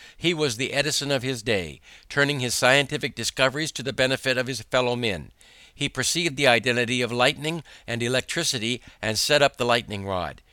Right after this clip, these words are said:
He invented the Franklin stove, still widely used, and refused to patent it. He possessed a masterly shrewdness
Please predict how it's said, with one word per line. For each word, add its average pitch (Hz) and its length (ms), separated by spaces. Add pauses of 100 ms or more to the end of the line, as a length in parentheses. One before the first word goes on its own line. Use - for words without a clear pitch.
(180)
He 139 160
invented 139 340
the 139 60
Franklin 135 400
stove, 117 560 (200)
still 196 440
widely 135 400
used, 98 480 (220)
and 127 180
refused 147 600 (100)
to 135 100
patent 107 400
it. 82 200 (340)
He 156 140
possessed 139 480
a 127 80
masterly 143 840 (160)
shrewdness 120 840